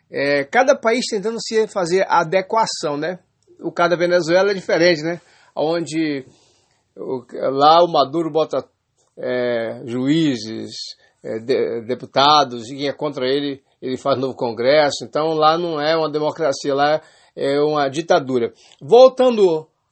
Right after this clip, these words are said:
à crise aqui na América, quando a gente tava pensando que o Peru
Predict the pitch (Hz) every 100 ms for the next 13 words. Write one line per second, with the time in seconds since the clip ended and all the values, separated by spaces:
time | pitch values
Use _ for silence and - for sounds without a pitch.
0 | _ _ 151 151 _ 156 202 269 185 156
1 | 156 151 131 139 190 208 - 151 190 214
2 | 196 226 - - 214 214 214 220 180 262
3 | 285 196 226 190 202 165 170 147